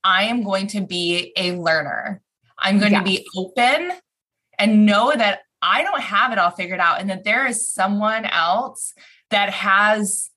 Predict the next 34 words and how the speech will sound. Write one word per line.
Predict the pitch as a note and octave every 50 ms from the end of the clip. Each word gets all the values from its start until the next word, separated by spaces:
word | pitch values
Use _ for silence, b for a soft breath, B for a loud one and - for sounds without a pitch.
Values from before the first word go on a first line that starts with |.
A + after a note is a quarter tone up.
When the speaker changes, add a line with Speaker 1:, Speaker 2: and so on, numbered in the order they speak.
| _ _ _ _ _ -
Speaker 1:
more | G3 G3 G3+ G#3+ A#3 B3 C4+ C#4+ D4+ D4+ D4+
information | - - B3+ A#3+ A3+ A#3+ G#3+ G#3+ G3+ G3 G3+ G3+ - G3 F3+ F3+
than | F3+ F3+ F3+
what | F3 -
I | - D#3+ E3 F3+ G3
do. | F#3+ G#3 A#3+ B3+ C4+ C#4 C#4+ C#4+
And | - - G3 - -
I'm | F#3+ F#3 F#3+ G3 G#3 G#3+
going | G3+ G3 G3 F#3+ G3
to | G3 G3
be | F3 F#3+ F3 -
open | - E3 E3+ F3 F3+ E3+ F3
to | - F#3 E3+
learning | D#3 D#3 D#3 C#3+ C#3 C#3+ - C3 D3+ E3+ -
that | E3 D#3+ D3+
information, | D3 D3+ - D#3 D3+ C#3+ - - - - - E3
learning | E3+ F3 F3+ F#3+ F#3+
those | F#3 F#3+ F3+
little | F#3 F3 E3+
nuggets." | E3+ E3+ D#3+ D#3 C#3+ C3+ F2+ - - - - - B B B B B B B _ _ -
And | - B3 A#3 A#3 -
it | - C4 C4+ - -
doesn't | C4+ C4+ C4+ C#4+
even | D#4 D#4+ D4 C#4
always | A#3+ - - G3+ G3+ G3 G#3 G#3+ G#3 G#3 G#3
have | G3 F3+ F#3+ -
to | -
mean | F#3+ F3+ F#3+ G3+ G3+ F#3 F3+ F#3
someone | - - - F3+ F#3 F#3 F3+ E3+ E3+ F3
who | F3 F3+ F#3 E3+ E3+ E3+
is | - F3 E3+ E3
ahead | D3+ D3 - - D#3 E3+ A#3+
of | B3+ A#3+ F#3+
you | F3 E3+ D#3 C#3+ C#3+ D3+